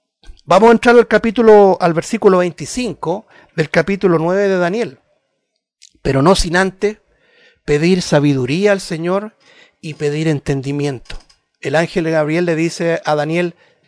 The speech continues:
"Sabe pues y entiende".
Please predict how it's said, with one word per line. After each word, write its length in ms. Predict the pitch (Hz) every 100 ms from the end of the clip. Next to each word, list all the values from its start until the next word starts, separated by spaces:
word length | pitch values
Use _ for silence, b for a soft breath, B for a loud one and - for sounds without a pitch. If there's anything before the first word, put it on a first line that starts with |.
| _ _ _ _ _
"Sabe 460 | - - 202 220 220
pues 480 | 196 - - - _ _ _ _ -
y 160 | 143
entiende". 640 | 156 - 151 123 - -